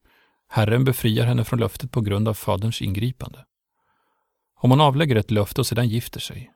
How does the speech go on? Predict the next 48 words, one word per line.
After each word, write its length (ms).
och 100
hennes 260
man 320
får 140
reda 220
på 100
löftet 540
och 340
inte 160
säger 360
något 220
samma 300
dag 240
han 180
får 100
höra 300
det, 160
så 180
ska 140
hennes 300
löfte 300
gälla. 380
Men 100
om 80
hennes 260
man 320
vägrar 360
att 180
acceptera 520
hennes 260
löfte 280
ska 140
det 60
upphävas, 720
och 100
Herren 320
ska 140
befria 460
henne 220
från 200
det. 160
Men 120
om 80
kvinnan 340
är 80
änka 500
eller 120
frånskild 760